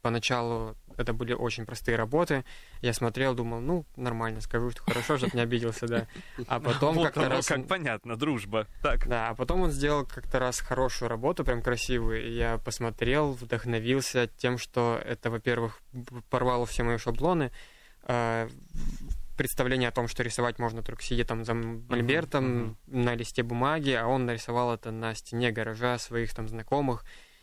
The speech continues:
Speaker 1: и это было прям необычно,
Speaker 2: Мгм.
Speaker 1: ярко, красиво, я думаю:
Speaker 2: Мгм.
Speaker 1: «О, я тоже хочу попробовать».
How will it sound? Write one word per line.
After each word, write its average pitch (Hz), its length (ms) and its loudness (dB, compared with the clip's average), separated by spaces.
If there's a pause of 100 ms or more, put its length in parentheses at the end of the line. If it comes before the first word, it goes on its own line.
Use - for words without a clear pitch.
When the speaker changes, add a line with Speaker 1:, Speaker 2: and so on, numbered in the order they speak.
(120)
Speaker 1:
и 120 360 4
это 113 140 -2
было 113 260 0
прям 113 680 -6 (280)
необычно, 120 920 2
Speaker 2:
Мгм. - 100 -12 (400)
Speaker 1:
ярко, 127 560 0
красиво, 135 500 2
я 120 140 2
думаю: 120 220 -2
Speaker 2:
Мгм. 113 120 0
Speaker 1:
«О, 113 60 2
я 110 100 -6
тоже 110 160 -8
хочу - 180 -14
попробовать». 110 440 -6